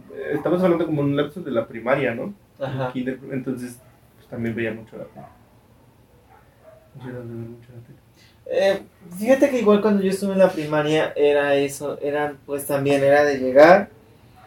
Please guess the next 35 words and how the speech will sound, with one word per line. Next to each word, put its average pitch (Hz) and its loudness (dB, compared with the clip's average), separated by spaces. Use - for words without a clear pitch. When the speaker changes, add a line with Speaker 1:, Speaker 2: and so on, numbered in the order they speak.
Speaker 2:
Yo 196 4
tenía 208 4
una 202 4
costumbre 185 2
de 180 2
que 156 0
llegaba, 151 6
me 156 -4
quitaba 139 0
el 139 0
uniforme, 139 -8
ponía 135 -12
mis 135 -16
chanclitas 139 -16
y - -20
todo 160 -6
el 180 -8
día 190 -6
andaba 175 -2
con 147 -14
chanclas. 135 -12
Aún 165 4
anduviera 202 8
corriendo 180 4
andaba 139 4
con 139 -8
chanclas, - -10
y 131 -18
ponía 135 -2
un 135 -4
trajecito 139 -10
como 131 -12
con 131 -8
un 127 -12
shortcito, 135 -14